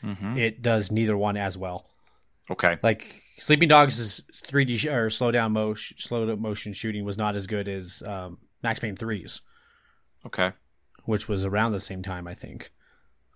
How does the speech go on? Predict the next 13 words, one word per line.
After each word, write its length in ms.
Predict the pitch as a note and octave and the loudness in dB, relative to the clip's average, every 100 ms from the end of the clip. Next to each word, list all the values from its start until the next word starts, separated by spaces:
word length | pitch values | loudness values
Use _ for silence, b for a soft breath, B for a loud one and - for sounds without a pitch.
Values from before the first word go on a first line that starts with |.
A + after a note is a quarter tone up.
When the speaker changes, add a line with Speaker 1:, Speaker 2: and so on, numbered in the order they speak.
| _ G#2+ | _ -2
Speaker 1:
All 140 | G2 | -2
right. 340 | F#2+ F#2+ F2 - _ _ _ _ _ _ _ _ _ _ - - _ _ - | 0 -4 -6 -8 _ _ _ _ _ _ _ _ _ _ -20 -20 _ _ -2
Speaker 2:
And 280 | B2 A2 - | 0 0 0
it's 140 | C3+ | 2
still 140 | - D3+ | 6 8
not 120 | C3+ | 8
as 60 | |
good 100 | C3 | 6
as 80 | B2 | 6
Batman 260 | C3 C#3 C#3+ | 6 6 6
Arkham's 280 | C#3+ D3 C#3 | 6 4 4
Combat, 400 | D#3 B2+ A2+ - - | 4 4 2 -4 -6
so. 300 | - A2 G#2 | -4 -2 -4